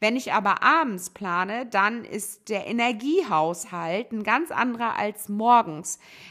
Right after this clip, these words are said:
Das heißt, ich merke, okay, jetzt bin ich so, ähm, ziemlich am Ende mit meinem Akku und ich plane durch dieses am Ende des Akkus sein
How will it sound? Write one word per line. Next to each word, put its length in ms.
Das 180
heißt, 380
ich 180
merke, 640
okay, 340
jetzt 480
bin 120
ich 180
so, 360
ähm, 420
ziemlich 420
am 100
Ende 300
mit 180
meinem 300
Akku 400
und 180
ich 180
plane 560
durch 360
dieses 340
am 180
Ende 340
des 240
Akkus 420
sein 480